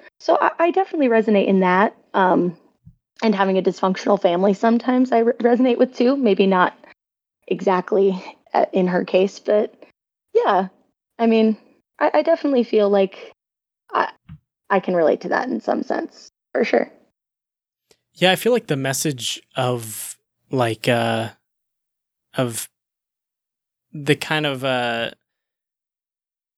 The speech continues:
Speaker 2: your, your worst moments are your, like, uh, the uncle's speech at the end talking about how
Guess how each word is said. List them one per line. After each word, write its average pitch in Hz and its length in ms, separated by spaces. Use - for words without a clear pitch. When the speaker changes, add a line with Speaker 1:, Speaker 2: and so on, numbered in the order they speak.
Speaker 2:
your, 143 520
your 147 640
worst 156 440
moments 139 640
are 127 680
your, 123 560
like, 151 240
uh, 180 480
the 170 160
uncle's 170 360
speech 160 320
at 143 100
the 139 140
end 135 200
talking 127 360
about 120 440
how 131 420